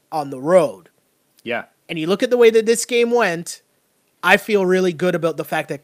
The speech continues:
Speaker 1: you didn't really have to use
Speaker 2: Use
Speaker 1: that much of
Speaker 2: Kawhi.
Speaker 1: Kawhi. And now you can ride Kawhi to grind out a
Speaker 2: Yeah.
Speaker 1: victory in Game six.
Speaker 2: Yep.
Speaker 1: Like, Kawhi emptied the full clip in Game six in Philly and carry the Raptors home.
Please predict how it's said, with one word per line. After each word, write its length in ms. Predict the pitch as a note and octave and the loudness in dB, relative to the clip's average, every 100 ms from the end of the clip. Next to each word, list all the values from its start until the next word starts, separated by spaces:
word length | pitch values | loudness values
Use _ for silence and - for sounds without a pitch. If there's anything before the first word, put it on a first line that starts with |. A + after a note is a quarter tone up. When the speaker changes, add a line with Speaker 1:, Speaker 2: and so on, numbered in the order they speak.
| _ | _
Speaker 1:
you 180 | C#3 D#3+ | -14 -2
didn't 220 | F3+ G3 | -2 0
really 220 | F#3+ F#3+ | -2 0
have 120 | F#3 F3+ | -2 -4
to 100 | E3 | -12
use 360 | D#3+ F#3+ D#3 | -8 0 2
Speaker 2:
Use 40 | D#3+ | 2
Speaker 1:
that 180 | F#3 | 0
much 220 | F3+ - G3+ | -2 -2 -4
of 120 | F3+ | -6
Speaker 2:
Kawhi. 120 | G#3+ | -2
Speaker 1:
Kawhi. 440 | A3+ F#3 C#3+ C3+ C3 _ _ _ - | 0 0 -2 -6 -12 _ _ _ -8
And 120 | E3+ | -4
now 160 | E3+ D#3 | -2 -2
you 200 | D3 F3+ | -4 -4
can 220 | G3+ D3 | -2 -2
ride 400 | C#3 D#3+ F3+ F3 | 0 4 4 2
Kawhi 580 | - D#3+ D#3+ D#3+ D#3 D3+ | -2 0 2 2 0 -4
to 120 | - | -8
grind 720 | B2+ C3+ C#3 D#3+ E3+ F3 F3 - | -12 -10 -2 2 2 2 0 -4
out 240 | E3 D#3+ - | -2 -2 -4
a 80 | - | -6
Speaker 2:
Yeah. 80 | F#3+ | -6
Speaker 1:
victory 360 | D#3+ E3+ D#3 | -6 -6 -6
in 100 | D3 | -8
Game 280 | C#3 C#3+ C#3 | -10 -12 -10
six. 440 | - B2+ G2+ - - | -10 -10 -14 -18 -16
Speaker 2:
Yep. 180 | G2 F#2 | -14 -10
Speaker 1:
Like, 200 | C#3 C3 - | -10 -12 -10
Kawhi 400 | E3 F3+ F3+ F3 | -2 2 2 -2
emptied 320 | E3+ F#3 G3 F3 | -8 -8 -8 -10
the 80 | |
full 240 | E3 F3+ E3 | -6 -6 -6
clip 400 | - F#3 F#3 F3 | -4 -4 -4 -6
in 100 | D#3 | -6
Game 240 | D#3+ E3 E3 | -6 -6 -6
six 500 | - F#3+ G#3 - - | -4 -4 -4 -10 -8
in 400 | E3+ F3 E3+ D3 _ _ | -8 -8 -10 -14 _ _
Philly 440 | F3+ G3 A3 A#3 _ _ _ _ _ _ _ | -4 -2 -2 -6 _ _ _ _ _ _ _
and 160 | E3 C3+ | -16 -12
carry 460 | - G3 F3+ E3+ D3+ | -2 2 2 2 -2
the 140 | D#3 | -4
Raptors 420 | D3+ D3 D3+ C3+ | -4 -4 -8 -10
home. 260 | D3 B2 | -10 -12